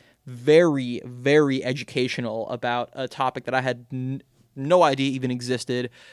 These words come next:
We talked a lot about, um, composers from dating back to the sixteen hundreds, and co-, we, we compared certain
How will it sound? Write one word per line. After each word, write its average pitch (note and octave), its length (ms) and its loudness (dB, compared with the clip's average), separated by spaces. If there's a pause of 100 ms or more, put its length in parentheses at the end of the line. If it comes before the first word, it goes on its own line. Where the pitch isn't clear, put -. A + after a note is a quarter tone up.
(120)
We C#3+ 180 -2
talked D#3+ 240 -2
a E3 60 -6
lot C#3 200 0
about, B2+ 380 -2 (420)
um, A#2 460 -6 (100)
composers C#3 880 4
from B2 580 -6
dating C#3+ 300 -2
back C3 220 0
to B2+ 100 0
the A#2 60 -2
sixteen - 440 -8
hundreds, B2+ 840 -2
and A2+ 420 -12
co-, A#2 200 -8
we, B2 160 -8
we C3 140 -6
compared C3+ 640 -2 (320)
certain C3+ 520 -2